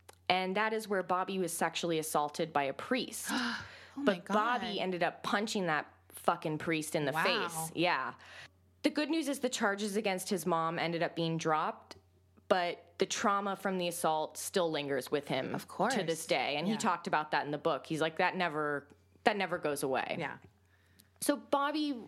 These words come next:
Speaker 1: was a little troublemaker when he was a kid, like a lot of young kids are.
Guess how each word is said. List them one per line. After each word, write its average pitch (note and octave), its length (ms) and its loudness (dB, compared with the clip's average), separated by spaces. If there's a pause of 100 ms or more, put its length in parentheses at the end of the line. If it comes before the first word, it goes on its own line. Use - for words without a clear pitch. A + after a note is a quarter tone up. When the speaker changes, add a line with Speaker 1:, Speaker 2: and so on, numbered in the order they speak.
(540)
Speaker 1:
was A#3+ 320 2
a C4+ 40 -2
little B3+ 220 0
troublemaker F3+ 680 0
when E3+ 140 -2
he E3+ 120 -4
was E3 160 -2
a E3+ 60 0
kid, E3+ 400 0
like F3+ 160 0
a G3+ 40 2
lot D#3+ 240 2
of E3+ 200 -6 (200)
young E3+ 280 0
kids D#3+ 340 -2
are. D#3+ 380 2